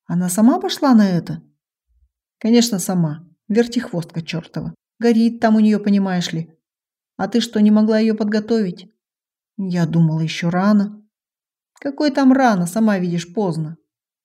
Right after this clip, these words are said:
Этель Леонардовна никак не могла постигнуть поведение дочери. У нее нигде никогда не горело. Наоборот, она старалась всячески избегать супружеских объятий. Впрочем, супруг не сильно и настаивал.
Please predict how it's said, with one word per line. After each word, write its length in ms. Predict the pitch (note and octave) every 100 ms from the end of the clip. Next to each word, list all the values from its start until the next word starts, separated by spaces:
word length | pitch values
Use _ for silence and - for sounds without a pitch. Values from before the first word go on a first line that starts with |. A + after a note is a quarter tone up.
| _ _ _ _ _ _ -
Этель 400 | C4 G3+ A3 G3+
Леонардовна 600 | G3 G3+ A#3+ A3+ F#3+ F3+
никак 400 | F3+ F#3+ G3+ G3
не 60 | G3
могла 340 | F#3+ F#3+ F#3
постигнуть 580 | F3+ F3+ - F3+ F3+ F3
поведение 540 | F3+ F3+ F3+ F#3 F#3+
дочери. 600 | G3 F#3+ E3 - E3 - _ _ _ _ _ _ _ _ _
У 60 | G#3+
нее 240 | A3 A3+
нигде 480 | A3 G#3+ G3 G3+ A#3+
никогда 400 | B3 A#3 A3 G#3+
не 120 | G#3+
горело. 580 | G#3 G#3+ G#3 F#3 D#3 E3 _ _ _ _ _ _ _ -
Наоборот, 680 | G3+ G#3+ A#3 A3 F3 - _ _ _
она 320 | F#3+ G#3+ C4
старалась 560 | C4 - F3+ F3 E3 -
всячески 600 | - G#3 G3+ G3+ - G#3
избегать 460 | G3+ G#3+ G#3+ F#3+ -
супружеских 720 | F3+ G#3 F#3 E3+ E3 - E3+
объятий. 640 | G3 F#3+ E3+ E3 - - _ _ _ _ _ _ _ _
Впрочем, 440 | - D#4 D#4 C4+
супруг 440 | A#3 A#3 G#3+ A#3 A#3
не 80 | G#3
сильно 300 | A3 F#3 F#3
и 80 |
настаивал. 760 | F#3 F#3 - E3 D#3 D3+ E3+